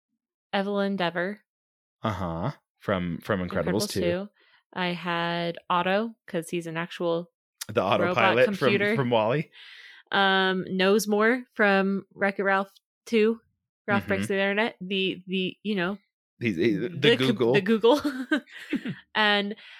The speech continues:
Speaker 1: I don't know if he's technically a computer person, 'cause he's more of a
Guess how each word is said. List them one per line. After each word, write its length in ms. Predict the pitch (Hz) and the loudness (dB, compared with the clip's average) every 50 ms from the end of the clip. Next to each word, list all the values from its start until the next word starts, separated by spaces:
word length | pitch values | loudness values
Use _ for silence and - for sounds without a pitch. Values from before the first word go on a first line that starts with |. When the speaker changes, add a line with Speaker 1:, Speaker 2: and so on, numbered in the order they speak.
| - - _ _ 233 | -20 -20 _ _ -8
Speaker 1:
I 60 | 254 | -4
don't 220 | 247 277 - - | -2 -2 0 0
know 180 | 240 247 240 240 | 2 2 2 2
if 140 | 226 - - | 0 -2 -6
he's 360 | - 233 240 233 214 - - | -6 -2 -2 -2 -2 -4 -8
technically 480 | - - 220 220 208 226 214 - 226 208 | -8 -4 -4 -4 -4 -4 -6 -4 -4 -4
a 40 | 196 | -4
computer 480 | - - 196 185 - - 233 233 233 | -4 -8 -10 -8 -6 -2 0 0 0
person, 480 | 226 - 233 220 214 - 226 214 208 208 | 0 -2 -2 -4 -2 -4 -6 -6 -6 -8
'cause 220 | - - 208 190 | -8 -8 -8 -8
he's 200 | - 208 190 - - | -6 -8 -8 -8 -6
more 180 | 247 269 254 | -2 0 0
of 100 | 233 196 190 | 2 2 2
a 280 | 185 180 175 175 - | 2 2 2 0 0